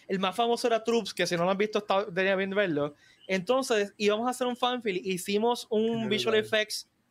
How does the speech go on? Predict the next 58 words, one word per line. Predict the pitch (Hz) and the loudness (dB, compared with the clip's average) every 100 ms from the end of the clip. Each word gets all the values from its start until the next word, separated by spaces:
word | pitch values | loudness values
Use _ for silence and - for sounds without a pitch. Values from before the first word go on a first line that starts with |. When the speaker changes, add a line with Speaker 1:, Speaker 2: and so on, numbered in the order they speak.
| _ _ | _ _
Speaker 1:
eh, | 175 180 175 160 156 156 | -4 -2 0 0 0 0
eh, | 180 165 | 0 0
como | 175 175 | 0 -2
que | 175 | 0
un | 196 | 0
showcase | 208 254 254 240 | 0 0 0 0
de | 240 | 2
visual | 240 240 | 2 0
effects | 233 240 | 0 0
para | 214 175 | 0 0
ver | |
si | 175 | 0
lo | 220 | 0
podíamos | 185 165 190 | 0 0 0
hacer. | 185 151 135 - - - - | -2 -4 -6 -10 -20 -20 -10
Y | 185 | -2
eso | 190 196 262 | 0 2 2
es, | 269 254 | 0 0
era | 214 | 0
una | 247 | 0
pelea | 240 247 | 2 0
entre | 233 202 | 0 0
un | 202 | 0
Jedi | 208 233 | 2 2
y | 247 | 2
un | 240 | 0
Sith. | - 233 170 170 - _ - | 0 0 2 -2 -8 _ -4
El | 175 | -2
Jedi | 165 175 208 226 | 0 2 2 2
es | 233 | 0
el, | 233 | -2
ese | 185 180 208 | -2 -4 -4
chamaco | 214 208 208 | -2 -2 -2
que | 208 | -4
está | 208 208 | -2 0
a | |
la | 202 | 2
derecha, | 208 208 208 | 2 0 -2
que | 170 | -4
es | 160 | -4
mi | 190 | -2
cuñado | 202 196 196 | -2 0 0
Jan, | 196 214 208 - _ _ | 2 -2 -2 -10 _ _
que | 214 | -2
ustedes | 202 214 214 | 2 0 0
lo | 247 | 0
conocen | 254 233 247 254 233 | 0 2 2 0 -2
porque | 196 185 180 175 | 0 -2 0 0
fue | 185 180 | 0 -2
el | |
que | 214 | 0
hizo | 208 208 | -2 0
el | 202 | 0
video, | 208 208 208 | 2 2 2
el | 202 196 196 | 0 0 0
juego | 202 | 2
de | 202 202 | 2 0
Sisted, | 226 220 - 185 | -4 -8 -2 -4